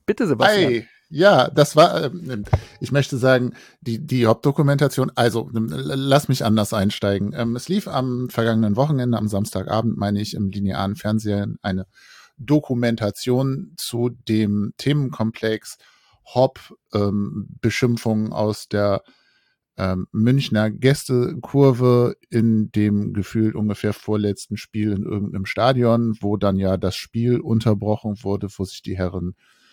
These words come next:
Speaker 2: Rummenigge und Hopp, glaub ich, quasi Arm in Arm dann auf den Platz gestellt haben, während das Spiel unterbrochen war und irgendwie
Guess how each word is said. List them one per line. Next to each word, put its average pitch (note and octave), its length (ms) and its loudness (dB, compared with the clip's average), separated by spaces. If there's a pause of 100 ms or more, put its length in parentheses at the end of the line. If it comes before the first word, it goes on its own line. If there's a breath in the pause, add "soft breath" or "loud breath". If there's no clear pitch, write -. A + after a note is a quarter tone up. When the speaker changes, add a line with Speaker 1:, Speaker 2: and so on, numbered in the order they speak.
(320 soft breath)
Speaker 2:
Rummenigge A2+ 800 4
und G2+ 440 -2
Hopp, A2 240 -2
glaub G2 280 0
ich, G2+ 180 -6
quasi G#2 440 -2
Arm G2+ 260 0
in G2 80 -2
Arm G#2 320 0
dann G2+ 160 0
auf G2 180 -2
den F#2+ 200 -8
Platz - 280 -2
gestellt G#2 440 -4
haben, G#2 320 -2
während G#2 260 -2
das F#2+ 100 -4
Spiel A2+ 500 -2
unterbrochen G#2 680 -2
war G2 260 0
und G2 240 -6
irgendwie F#2 500 -8